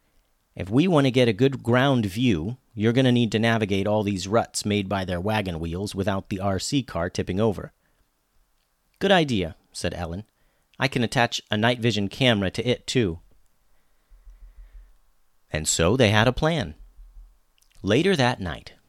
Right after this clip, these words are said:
they would use the cover of darkness and stay in the shadows. Ellen would use a remote-controlled truck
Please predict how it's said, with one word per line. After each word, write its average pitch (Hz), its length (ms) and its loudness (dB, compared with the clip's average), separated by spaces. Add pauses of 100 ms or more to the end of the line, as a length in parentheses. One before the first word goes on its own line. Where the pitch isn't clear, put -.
(380)
they 101 120 0
would 113 180 2
use 143 220 4
the 131 100 2
cover 147 280 0
of 156 140 0
darkness 95 540 0
and 120 180 -2
stay 123 380 2
in 117 80 0
the 117 40 -2
shadows. - 640 -8 (840)
Ellen 123 360 2 (160)
would 117 120 0
use 117 160 4
a 113 60 4
remote-controlled 107 720 0
truck - 440 -2